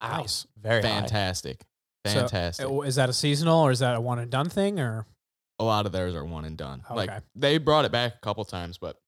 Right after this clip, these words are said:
Speaker 3: it wasn't there today or I would have bought it.
Speaker 2: Hmm.
Speaker 1: Okay.
Speaker 2: Interesting.
Speaker 1: Well, we'll
Speaker 3: But
Speaker 1: be on the lookout for that.
Speaker 3: Beer Tree Brew, they're good. They just missed the mark on this one,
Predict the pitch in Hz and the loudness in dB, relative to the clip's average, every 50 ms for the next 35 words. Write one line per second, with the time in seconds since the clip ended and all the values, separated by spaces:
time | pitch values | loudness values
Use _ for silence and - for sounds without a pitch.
0 | _ _ _ _ _ _ _ - 101 87 110 107 95 78 80 98 92 90 - 101 | _ _ _ _ _ _ _ -6 -2 0 0 0 0 -2 -2 -4 -4 -4 -4 -4
1 | 101 98 87 85 82 85 92 87 87 98 98 92 92 - - _ _ _ _ _ | -2 -2 -2 -4 -4 -6 -8 -6 -6 -4 -4 -4 -6 -8 -10 _ _ _ _ _
2 | _ _ _ _ _ _ _ - 123 107 - - 135 123 170 180 160 113 - - | _ _ _ _ _ _ _ -12 -12 -10 -8 -6 -2 0 2 0 0 0 -4 -6
3 | 110 101 - - 135 135 131 131 123 143 143 135 139 135 147 160 - 143 123 - | -8 -8 -10 -8 -6 -4 -2 0 2 2 4 4 4 2 2 0 0 -2 -2 -2
4 | - 117 110 - _ - 123 120 123 117 - - 131 127 123 117 120 120 120 123 | -4 -6 -6 -8 _ -2 0 0 0 0 -2 -2 -2 -2 0 0 0 0 0 0
5 | 123 120 123 - - _ _ _ _ _ _ _ _ _ _ - 98 98 92 87 | -2 -2 -6 -12 -20 _ _ _ _ _ _ _ _ _ _ -2 -2 -2 0 2
6 | 110 113 123 135 139 135 - - - - _ _ _ _ _ _ _ _ _ - | 2 4 4 4 2 -2 -8 -14 -14 -16 _ _ _ _ _ _ _ _ _ -4
7 | 98 92 104 101 - 95 92 95 - - - 85 85 82 85 - - 71 80 85 | -2 -2 -2 -4 -4 -4 -4 -4 -4 -6 -6 -6 -4 -6 -6 -6 -8 -10 -8 -8
8 | 80 - - 78 71 101 | -10 -8 -8 -10 -10 -10